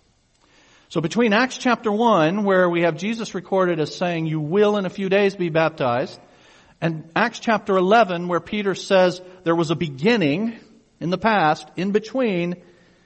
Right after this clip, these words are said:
is Acts chapter two and the day of Pentecost. The church began at the same time as the Great Commission. So I say in your outline, they began together.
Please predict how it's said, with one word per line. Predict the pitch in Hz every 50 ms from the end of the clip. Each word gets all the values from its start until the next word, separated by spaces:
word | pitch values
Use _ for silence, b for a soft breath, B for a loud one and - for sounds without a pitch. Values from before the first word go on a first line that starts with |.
| b b _
is | 143 156 165 165 156 156
Acts | 156 160 170 160 - -
chapter | - - 170 165 - 160
two | 147 - - - 160 147 131
and | - 123 123
the | 123
day | 123 131 127 127
of | 120 -
Pentecost. | - 143 127 120 - - 95 92 - - - - _ _ _ _ _ -
The | - -
church | - - - - - - 196 175 143 120 - - - - _ _ _ -
began | 139 131 127 - - 156 156 139 107 104 101 98 107 113 117 120 b b b b b b b b b b b b
at | 123 -
the | - 117
same | - - - - 175 185 208 214 220
time | - - 156 123 110 107 110 107 107 - _ - - _ -
as | 123 113 113
the | 117
Great | 104 117 110 107 -
Commission. | - 117 101 101 95 - - - - _ _ _ _ _ _ _ _ _ _ _ _ _ _ _ _ b b b b b b b b b b
So | - -
I | 165 160
say | 156 - 214 233
in | 226 196
your | 175 160
outline, | 175 214 - 160 160 139
they | 135 135
began | 131 123 113 117 123 135 180 233 262 240
together. | 226 - - - - - - -